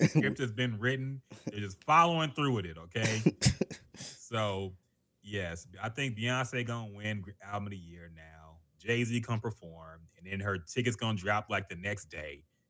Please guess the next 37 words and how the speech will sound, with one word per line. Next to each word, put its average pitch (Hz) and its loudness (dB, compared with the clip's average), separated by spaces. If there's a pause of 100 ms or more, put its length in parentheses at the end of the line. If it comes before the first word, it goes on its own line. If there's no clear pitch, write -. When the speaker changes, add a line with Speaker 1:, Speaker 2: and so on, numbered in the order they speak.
(140)
Speaker 1:
And 92 -18
they're 92 -12
gonna 98 0
break 127 6
Ticketmaster 120 2
again. 90 0
And 85 -8 (140)
people 127 4
gonna 131 4
try 131 4
to 123 4
sue 139 2
Ticketmaster. 92 -2
It's 92 -12
not 107 -4
gonna 107 2
work, 87 0 (400)
okay? 101 6 (120)
Speaker 2:
<laughs> - -20 (520)
Speaker 1:
So, 95 -2
yeah, 92 -6
good 104 0
luck 120 4
with 117 -4
that. 131 4 (840)
But 92 -12
yeah, 87 -14
there's 80 -18
a 87 -16
lot 98 0
of, 90 -2
uh, 87 -10 (560)
a 78 -20
lot 98 -2
of, 92 -2
uh, 87 -10 (440)
I 82 -18